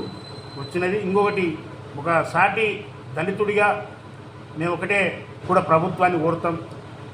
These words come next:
వివేక్ వెంక-, వెంకటస్వామి అన్న గారికి ఖచ్చితంగా మంత్రి పదవి ఇవ్వాలి. ఒక జనరల్ కోటలో ఒక జనరల్ వ్యక్తిగా ఒక ఇంత, ఇంత గొప్ప శక్తివంతుడైన వివేక్ వెంకటస్వామి అన్న గారికి కూడా ఖచ్చితంగా మంత్రి పదవి ఇవ్వాలని కూడా మేము కాంగ్రెస్ పార్టీగా,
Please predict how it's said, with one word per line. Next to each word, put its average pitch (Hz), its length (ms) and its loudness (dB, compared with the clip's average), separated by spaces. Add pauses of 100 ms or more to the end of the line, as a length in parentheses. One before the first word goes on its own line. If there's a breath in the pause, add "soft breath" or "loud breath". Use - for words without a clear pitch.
(240)
వివేక్ 208 240 6
వెంక-, 190 260 0
వెంకటస్వామి 175 420 2
అన్న 175 220 4
గారికి 165 300 4 (440)
ఖచ్చితంగా 196 580 4 (500)
మంత్రి 165 320 4
పదవి 180 260 4 (100)
ఇవ్వాలి. 160 320 6 (440)
ఒక 147 80 -4 (100)
జనరల్ 208 380 2
కోటలో 202 320 6 (420)
ఒక 160 80 -2 (120)
జనరల్ 208 340 4
వ్యక్తిగా 202 420 4
ఒక 180 180 2
ఇంత, 175 120 -4
ఇంత 170 220 -4 (140)
గొప్ప 165 160 0 (220)
శక్తివంతుడైన 185 640 0 (560)
వివేక్ 190 200 6
వెంకటస్వామి 180 400 6
అన్న 180 200 6
గారికి 170 180 4
కూడా 175 180 6 (340)
ఖచ్చితంగా 165 340 -2
మంత్రి 160 260 0
పదవి 170 340 0 (540)
ఇవ్వాలని 202 360 6
కూడా 202 140 2
మేము 190 140 0
కాంగ్రెస్ 170 440 0
పార్టీగా, 170 380 0